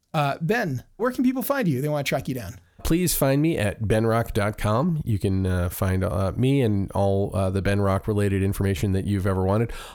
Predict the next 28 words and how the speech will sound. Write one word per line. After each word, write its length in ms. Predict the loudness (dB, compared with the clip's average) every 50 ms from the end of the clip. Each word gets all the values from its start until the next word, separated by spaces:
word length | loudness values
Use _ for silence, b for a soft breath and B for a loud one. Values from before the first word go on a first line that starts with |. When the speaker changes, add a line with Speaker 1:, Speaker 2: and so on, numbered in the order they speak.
| B
Speaker 2:
Also, 520 | 0 2 2 4 4 4 2 2 2 0 -2
uh, 380 | -2 0 0 0 0 0 -2 -6 -6 -4
still 360 | -4 0 2 4 4 4 2
go 280 | 2 2 2 2 2
to 540 | 0 -2 0 2 2 2 2 2 0 -2 -4 -6 -2
Audible. 420 | 0 2 2 4 2 2 0 0 -2
If 120 | -2 0
you're 100 | 2 2
an 60 | 2
Audible 240 | 2 2 2 0 0
subscriber, 600 | -2 -2 -4 -2 0 2 2 2 2 0 -4 -4 B B B B B
go 360 | 2 4 4 4 4 2 0
check 320 | 0 0 0 0 0 0 0
out 380 | 2 2 2 0 -2 -4 -10
Catchers, 560 | 0 0 2 2 2 2 0 2 2 0 0 0
my, 360 | 0 2 2 2 0 0 0 -2
my 180 | -2 0 0
new 360 | 2 2 2 2 2 0 0 0
narrative, 720 | 0 2 2 2 2 2 2 2 2 2 0 0 0 0
uh, 320 | 2 2 2 2 2 2 0
series 480 | 0 0 0 0 2 2 2 0 0
that 180 | 0 0 0 2
I 200 | 2 0 0 -2
co-wrote 520 | -2 -2 -2 0 2 2 0 0 -2 -4 -4
and 320 | -2 0 0 0 -2 -2
executive 460 | -2 -2 -2 -2 0 -2 -2 -2 -2
produced 400 | -2 -2 0 -2 -2 -4 -6 -4
with 300 | -2 -2 -2 -2 -6 -14